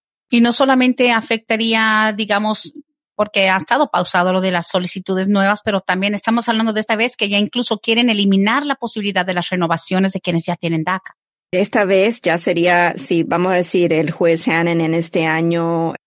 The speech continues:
Speaker 2: da un fallo favorable a los estados y dice, "Sí, ya el daca no es legal",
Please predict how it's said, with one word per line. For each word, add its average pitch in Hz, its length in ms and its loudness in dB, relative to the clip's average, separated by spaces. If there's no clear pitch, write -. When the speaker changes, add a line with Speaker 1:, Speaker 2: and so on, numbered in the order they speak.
Speaker 2:
da 165 320 0
un 165 120 -2
fallo 165 300 0
favorable 160 880 0
a 175 160 2
los 170 200 0
estados 170 600 0
y 165 80 -2
dice, 160 320 -2
"Sí, 190 420 0
ya 160 380 0
el 170 160 -2
daca 160 420 -2
no 156 260 0
es 156 380 -4
legal", 175 600 0